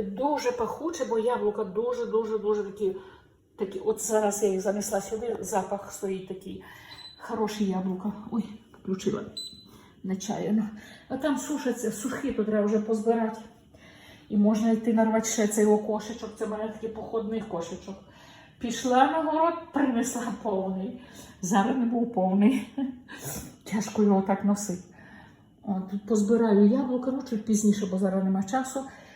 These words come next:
А потім знов піду нарву, наріжу і знов посушу. Вже я багато насушила. Я такі роблю їх, як чіпсики, знаєте.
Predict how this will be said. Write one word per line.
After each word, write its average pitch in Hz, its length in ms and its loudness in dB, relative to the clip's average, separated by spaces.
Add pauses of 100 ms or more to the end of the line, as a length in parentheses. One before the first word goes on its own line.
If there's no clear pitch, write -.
(160)
А 277 60 -6
потім 262 360 -2
знов 247 260 2
піду 214 200 4
нарву, 294 560 2 (100)
наріжу 220 680 2
і 240 60 -2
знов 190 280 2
посушу. 196 460 -8
Вже 233 180 -2
я 214 100 2
багато 202 360 -2
насушила. - 680 -6 (420)
Я 214 140 2
такі 220 240 0
роблю 208 320 6
їх, 196 280 4
як - 180 -2
чіпсики, - 600 -4
знаєте. 202 500 -2